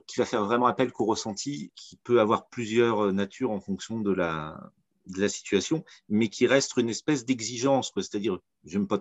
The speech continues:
le mot exigence, il peut être un petit peu trop violent, une espèce de, d'alignement, quoi, qu'on recherche en cherchant la justesse un peu dans tout ce que je fais.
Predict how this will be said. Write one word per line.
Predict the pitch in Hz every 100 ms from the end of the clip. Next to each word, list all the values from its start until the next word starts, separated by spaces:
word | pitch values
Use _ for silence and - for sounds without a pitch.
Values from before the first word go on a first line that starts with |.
| -
le | 110
mot | 117
exigence, | 104 127 131 160 -
il |
peut | -
être | 101 -
un | 110
petit | -
peu | -
trop | 117 - 113
violent, | 104 113 110 - -
une | -
espèce | - 117 107
de, | 101 98 95 92 90 90 87 - _
d'alignement, | - - 107 113 131 135 139 139 151 139
quoi, | - 101
qu'on | 104
recherche | 95 - 117 - - - _ _ _
en | 107 104
cherchant | 113 123 139
la | 120
justesse | 117 - 127
un | 117
peu | 101 131
dans | 131 107
tout | - 113
ce | -
que | -
je | 101 -
fais. | - 151